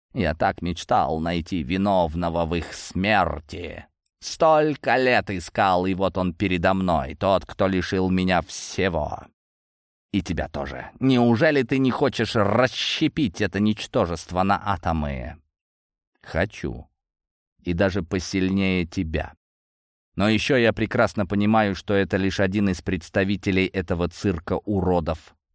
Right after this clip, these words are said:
Сколько судеб они еще загубят, если мы им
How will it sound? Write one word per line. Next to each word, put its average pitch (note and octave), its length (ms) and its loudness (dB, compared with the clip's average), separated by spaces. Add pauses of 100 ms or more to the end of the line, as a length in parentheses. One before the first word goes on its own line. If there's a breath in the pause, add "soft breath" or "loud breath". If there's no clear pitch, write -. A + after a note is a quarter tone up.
(120)
Сколько A#2+ 460 0
судеб G#2+ 600 -2 (240)
они F2+ 320 0
еще F2 300 -2
загубят, F2+ 680 0
если F2 420 -4
мы F2+ 180 0
им E2 460 -2